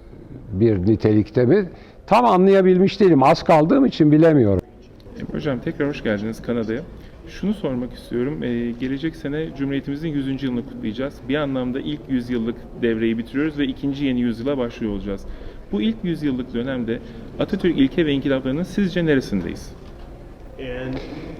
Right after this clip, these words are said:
Speaker 1: Ee, Türkiye Cumhuriyeti'nin kurulduğu yıllara göre, e,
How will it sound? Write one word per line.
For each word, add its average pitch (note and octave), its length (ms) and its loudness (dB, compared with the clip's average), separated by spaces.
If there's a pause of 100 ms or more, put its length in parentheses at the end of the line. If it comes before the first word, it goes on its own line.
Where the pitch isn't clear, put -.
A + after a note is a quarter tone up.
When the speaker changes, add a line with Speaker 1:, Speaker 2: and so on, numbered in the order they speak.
(220)
Speaker 1:
Ee, D#3+ 400 6 (1800)
Türkiye D#3+ 560 4
Cumhuriyeti'nin A#2+ 1040 6 (1600)
kurulduğu C#3 920 6 (920)
yıllara A2 880 4
göre, G2 480 2 (960)
e, - 40 -8